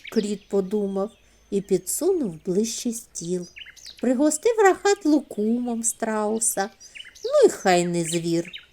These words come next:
Але другом може бути птах заморський, адже так, другі звірі різні є усюди, другим може бути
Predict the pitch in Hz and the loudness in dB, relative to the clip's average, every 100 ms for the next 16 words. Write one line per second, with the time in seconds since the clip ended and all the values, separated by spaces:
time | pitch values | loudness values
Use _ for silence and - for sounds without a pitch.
0 | _ _ _ _ _ - 190 185 180 165 | _ _ _ _ _ -2 0 2 2 4
1 | 220 440 277 262 254 202 160 180 208 175 | 8 10 8 0 -4 -6 0 4 4 4
2 | 160 156 156 151 143 - - - - - | -4 -6 -12 -10 -14 -14 -20 -20 -20 -2
3 | 202 185 175 175 170 165 160 156 - 165 | 2 2 0 -2 -4 -4 -4 -6 -8 -12
4 | 175 - - 190 - 220 226 480 508 - | -12 -10 -6 -4 -2 -2 -2 -6 -6 -16
5 | _ _ _ _ - 196 330 392 392 403 | _ _ _ _ -6 4 6 8 6 8
6 | 403 403 339 247 294 381 339 320 302 226 | 10 10 8 4 4 4 2 -2 -2 2
7 | 208 208 196 - - 185 165 151 - - | 2 2 -2 -4 -4 -4 -4 -8 -10 -12
8 | - - - 156 175 196 392 453 262 202 | -14 -14 -16 -4 0 6 6 6 2 0
9 | 165 170 160 - 160 147 156 151 156 | -4 -4 -4 -4 -8 -8 -10 -10 -14